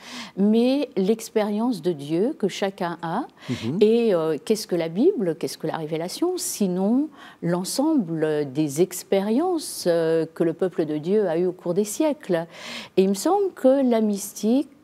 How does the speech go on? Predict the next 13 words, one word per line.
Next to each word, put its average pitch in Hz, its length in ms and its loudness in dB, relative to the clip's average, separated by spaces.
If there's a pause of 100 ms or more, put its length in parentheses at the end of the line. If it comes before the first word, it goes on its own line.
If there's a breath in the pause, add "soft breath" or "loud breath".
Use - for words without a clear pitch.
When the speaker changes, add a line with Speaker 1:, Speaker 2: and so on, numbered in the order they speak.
(140)
Speaker 1:
euh, 175 180 4
apporte 247 400 -2
quelque 196 320 0
chose, 262 460 0 (480 loud breath)
et 233 80 8
aussi, 294 500 2
euh, 190 420 0 (120)
par 196 100 0
rapport, 202 640 -2
euh, 170 340 0
au 180 80 2
mystère, 208 560 0
hein, 170 160 -6